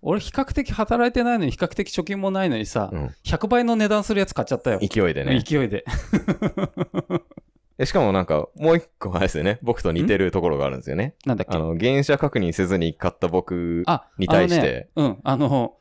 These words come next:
Speaker 1: 内見しなかった。
Speaker 2: <laughs> 内見？内見というと？
Speaker 1: 内見、あの、家の中を見て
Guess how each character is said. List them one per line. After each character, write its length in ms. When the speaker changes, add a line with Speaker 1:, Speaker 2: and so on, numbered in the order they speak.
Speaker 1:
内 240
見 160
し 140
な 80
か 100
っ 80
た。 220
Speaker 2:
<laughs> 300
内 180
見？ 220
内 200
見 220
と 80
い 80
う 60
と？ 340
Speaker 1:
内 160
見、 420
あ 60
の、 140
家 160
の 100
中 260
を 80
見 200
て 480